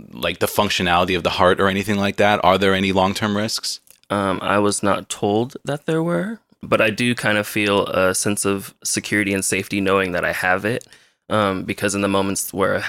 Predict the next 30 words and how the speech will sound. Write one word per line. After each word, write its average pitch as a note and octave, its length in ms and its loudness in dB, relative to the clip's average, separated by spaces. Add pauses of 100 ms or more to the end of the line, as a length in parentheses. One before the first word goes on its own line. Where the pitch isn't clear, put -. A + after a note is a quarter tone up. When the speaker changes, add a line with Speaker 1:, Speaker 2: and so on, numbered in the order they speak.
Speaker 2:
I G2 100 0
have F#2+ 320 0
had G#2+ 160 -2
the G2 300 -2 (340)
I G2+ 140 0
V G#2+ 140 -2
T A2 140 -2
spells, A#2 500 0 (500)
um, F#2 360 -4 (180)
and F#2 140 -2
have F#2+ 220 -2
not F#2+ 240 -4
felt A#2 220 -2
them, C#3 320 -6 (320)
it G2+ 180 -2
ha-, - 120 0 (220)
the G2 280 0
device F#2 360 -2
itself G2 320 0
has - 440 -4 (680)
pulsed - 500 -2
and F#2+ 280 -4 (140)
put G#2+ 140 2
it E2+ 100 -4
back F#2+ 220 -4
into A2+ 160 -4
regular F#2+ 280 0
rhythm, F#2+ 380 -2 (200)
Speaker 1:
Hmm. F2 160 -8 (200)
Speaker 2:
um, F#2 340 -4